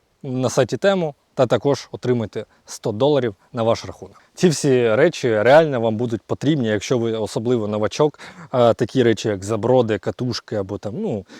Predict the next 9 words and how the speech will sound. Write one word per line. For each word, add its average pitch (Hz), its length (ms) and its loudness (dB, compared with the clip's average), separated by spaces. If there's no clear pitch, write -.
все - 200 -4
інше, 135 440 -4
це 131 200 2
може 113 480 -2
під-, 113 200 -10
підходити 127 480 -2
для 110 280 0
будь-якого 101 840 -6
рибалки. 98 520 -6